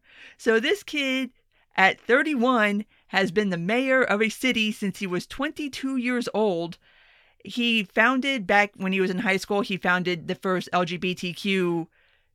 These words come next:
kind of organization for his high school. He's been very active. He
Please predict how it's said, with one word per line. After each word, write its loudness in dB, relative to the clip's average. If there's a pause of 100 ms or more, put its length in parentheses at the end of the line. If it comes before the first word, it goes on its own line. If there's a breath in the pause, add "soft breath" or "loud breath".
(120)
kind 0
of 0
organization 0
for -4
his -6
high 2
school. 0
He's -4
been -4
very -2
active. 0
He -6